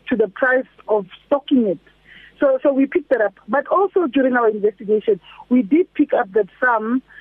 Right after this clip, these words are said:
uh, the suppliers who provided the retailers with, um,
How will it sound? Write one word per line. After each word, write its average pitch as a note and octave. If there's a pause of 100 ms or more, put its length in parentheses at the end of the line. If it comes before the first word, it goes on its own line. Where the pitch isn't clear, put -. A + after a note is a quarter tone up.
(180)
uh, G#3
the G#3+
suppliers B3
who B3+
provided A3
the G#3
retailers A3+
with, F#3+ (160)
um, F#3